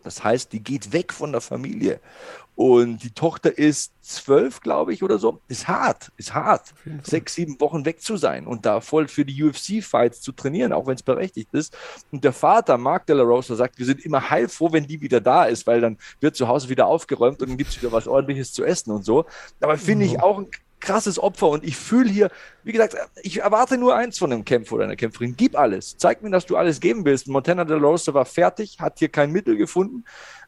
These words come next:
Speaker 1: aber die bringt krasse Opfer. Und manchmal sagt man ja, okay,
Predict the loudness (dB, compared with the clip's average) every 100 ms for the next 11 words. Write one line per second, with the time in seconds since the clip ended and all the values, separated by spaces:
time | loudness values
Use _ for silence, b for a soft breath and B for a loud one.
0 | _ 0 2 0 -4 -2 2 2 -2 -2
1 | -2 0 0 0 -4 -8 -10 -10 -16 _
2 | 4 6 6 4 -2 -4 -6 -4 -2 -2
3 | 2 4 4 -2 0 0 2 2 2 4
4 | 2 2